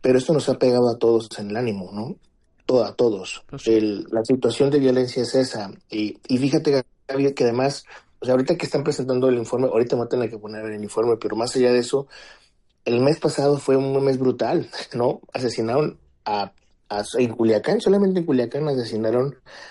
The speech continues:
Speaker 1: a seis policías municipales, al director de la Policía de Tránsito, atentaron contra el secretario de Seguridad Pública Municipal, eh, quisieron asesinar a dos diputados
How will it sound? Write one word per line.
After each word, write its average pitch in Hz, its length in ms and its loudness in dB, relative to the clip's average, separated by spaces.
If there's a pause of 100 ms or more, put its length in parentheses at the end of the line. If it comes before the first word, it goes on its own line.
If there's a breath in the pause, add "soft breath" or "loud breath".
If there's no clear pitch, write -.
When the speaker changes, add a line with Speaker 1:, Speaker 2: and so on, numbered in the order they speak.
(140 loud breath)
Speaker 1:
a 110 100 -6
seis 127 340 -2
policías 113 320 -2
municipales, 123 920 0
al 110 120 -4
director 110 320 2
de 123 80 4
la 113 80 0
Policía 110 380 -6
de 104 60 -4
Tránsito, 127 680 -4
atentaron 123 400 -2
contra 113 220 -4
el 104 60 -4
secretario 110 360 0
de 110 60 -6
Seguridad 110 420 0
Pública 113 580 -2 (120)
Municipal, 127 760 0 (600 loud breath)
eh, 110 420 4 (640)
quisieron 151 440 2
asesinar 123 440 -2
a 120 60 4
dos 120 160 2
diputados 127 840 0